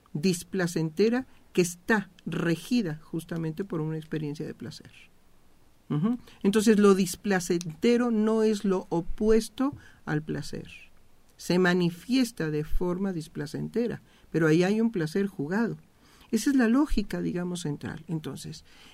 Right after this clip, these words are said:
¿qué significa? ¿Qué representa cada hijo, eh, en la vida erótica, en este caso, de padre y madre? Incluyámoslos a los dos. Cada hijo tiene una significación displacentera,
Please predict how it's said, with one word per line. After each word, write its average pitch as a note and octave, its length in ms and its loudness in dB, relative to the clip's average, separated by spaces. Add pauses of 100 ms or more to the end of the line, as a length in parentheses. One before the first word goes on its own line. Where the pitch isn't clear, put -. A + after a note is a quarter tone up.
(140)
¿qué D4+ 140 8
significa? C#4 680 8 (240)
¿Qué C4+ 100 6
representa A3+ 960 4 (440)
cada A3+ 360 8
hijo, A3+ 480 4 (560)
eh, D3+ 580 6
en D#3+ 280 0
la C#3+ 420 -2
vida F3+ 400 0
erótica, E3+ 760 0
en D3 180 -2
este D3+ 220 -6
caso, E3 460 -4 (280)
de F#3 80 6
padre A#3 240 8
y B3 40 8
madre? E3 300 6
Incluyámoslos F3 840 0
a F3 60 -2
los E3+ 200 -2
dos. G#3+ 340 2 (380)
Cada F#3 260 2
hijo G3 220 2
tiene F#3 260 -2
una F3 240 -2
significación E3 920 -2 (240)
displacentera, F3+ 1160 -2